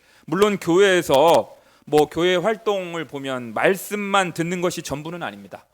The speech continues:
헌금도 있고요, 봉사도 있고요, 성도 간의 교제도 있으며 선행이나 여러 활동도 있습니다. 물론 팔방미인이 되어서 다 잘하면 좋겠지만요,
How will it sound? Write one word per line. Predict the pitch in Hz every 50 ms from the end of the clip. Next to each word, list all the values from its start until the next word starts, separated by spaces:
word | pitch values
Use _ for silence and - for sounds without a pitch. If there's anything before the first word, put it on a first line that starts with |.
| _ _ -
헌금도 | - 220 220 208 208 196 180 156 139
있고요, | 127 120 - - 131 123 123 123 120 117 - - _ _ _ _ _
봉사도 | - 160 190 214 214 190 208 185 165 160
있고요, | 135 117 - - 127 117 117 117 120 120 - _ _ _ _ _ _ _ _
성도 | - 196 220 233 208 220 190
간의 | 202 185 175 170 -
교제도 | - 151 151 160 143 143
있으며 | 135 110 - - 110 113 147 185 - - _ _ _ _ _ _
선행이나 | - - 220 240 233 226 214 180 156 143 147 139 117
여러 | 113 110 120 120 120 117 _ _ _ _ - -
활동도 | 247 247 240 - 247 240 220 196
있습니다. | 151 110 - 110 98 87 - - _ _ _ _ _ _ _ _ _ _ _ _ _ _
물론 | 160 214 226 240 220 190
팔방미인이 | - - 226 226 226 226 208 220 214 202 175 151 180 190 190 185 185 151
되어서 | 156 156 151 143 - 151 131
다 | - - - - 180 190
잘하면 | 185 185 180 185 175 160 139
좋겠지만요, | - 127 - - 135 - - 123 110 101 101 101 110 110 104 95